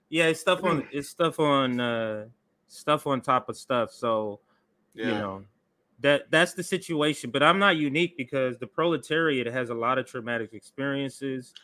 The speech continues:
Speaker 1: This is why we smoke weed. This is what you think that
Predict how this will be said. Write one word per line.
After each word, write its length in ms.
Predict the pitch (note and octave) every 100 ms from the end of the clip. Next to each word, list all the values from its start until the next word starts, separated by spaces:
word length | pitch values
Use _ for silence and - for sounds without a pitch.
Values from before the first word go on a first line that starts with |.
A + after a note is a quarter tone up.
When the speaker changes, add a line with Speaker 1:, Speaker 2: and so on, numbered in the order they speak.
| _ - _
Speaker 1:
This 180 | C3+ -
is 140 | C#3 A#2+
why 300 | C3 C3+ B2
we 220 | B2+ B2
smoke 340 | - C3+ B2+
weed. 240 | B2 C#3 B2+
This 220 | E3+ F3
is 120 | D#3
what 180 | D3 D3+
you 120 | E3
think 320 | - G#3 G3
that 280 | F3+ D#3+ C3